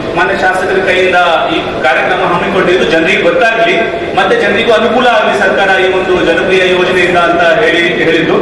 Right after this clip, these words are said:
ಈ ಒಂದು ಕಾರ್ಯಕ್ರಮಕ್ಕೆ, ಆ, ಆ, ಚಾಮರಾಜ ವಿಧಾನಸಭಾ ಕ್ಷೇತ್ರದ ಮಾನ್ಯ ಶಾಸಕರು ನನಗೆ ತುಂಬಾ ಸಹಕಾರ ಮಾಡ್ಕೊಂಡು ಬಂದಿದ್ದಾರೆ. ಡಿಸ್ಟ್ರಿಕ್ಟ್ ಲೆವೆಲ್ ಅಲ್ಲಿ ಆರ್ಗನೈಸೇಷನ್ ಮತ್ತು,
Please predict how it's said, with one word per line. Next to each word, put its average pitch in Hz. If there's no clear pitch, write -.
ಈ 220
ಒಂದು 220
ಕಾರ್ಯಕ್ರಮಕ್ಕೆ, 196
ಆ, 160
ಆ, 139
ಚಾಮರಾಜ 175
ವಿಧಾನಸಭಾ 196
ಕ್ಷೇತ್ರದ 180
ಮಾನ್ಯ 180
ಶಾಸಕರು 175
ನನಗೆ -
ತುಂಬಾ 180
ಸಹಕಾರ 180
ಮಾಡ್ಕೊಂಡು 165
ಬಂದಿದ್ದಾರೆ. 143
ಡಿಸ್ಟ್ರಿಕ್ಟ್ 151
ಲೆವೆಲ್ 180
ಅಲ್ಲಿ 180
ಆರ್ಗನೈಸೇಷನ್ 170
ಮತ್ತು, 160